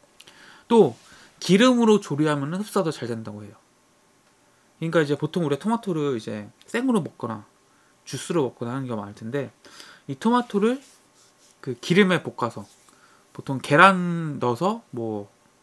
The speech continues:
케첩 해서 같이 볶아서 토마토 달걀 볶음 뭐 이런 식으로 먹는 경우 많죠. 그렇게 먹으면 최고의 이제 섭취법이 되는 겁니다. 토마토의 비타민 C도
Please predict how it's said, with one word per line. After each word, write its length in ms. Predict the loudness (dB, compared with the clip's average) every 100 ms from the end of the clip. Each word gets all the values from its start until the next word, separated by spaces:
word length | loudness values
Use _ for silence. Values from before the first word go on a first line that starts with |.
| _
케첩 480 | -12 0 0 0 -6
해서 140 | -8
같이 240 | -8 -10 -10
볶아서 520 | -8 -6 -2 -4 -6 _ -20 -20 -20
토마토 460 | -4 0 0 0 -4
달걀 320 | 0 0 0
볶음 220 | -4 -6
뭐 100 | -2
이런 100 | -2
식으로 220 | -2 -6 -8
먹는 160 | -8
경우 140 | -8 -8
많죠. 540 | -8 -12 -12 -12 -12 -16 _ -20 -20 -6
그렇게 220 | -2 2
먹으면 280 | 4 4 0
최고의 720 | -2 -4 0 0 0 -2 -4
이제 100 | -10
섭취법이 480 | -12 -10 -8 -6 -8
되는 240 | -8 -10
겁니다. 360 | -12 -16 -16 -18 _ _ _ _ _ _ _ _ _ -20 -20 -20 -20 -16
토마토의 480 | 0 2 2 4 2
비타민 340 | 0 -2 -2 0
C도 460 | -2 -2 0 -2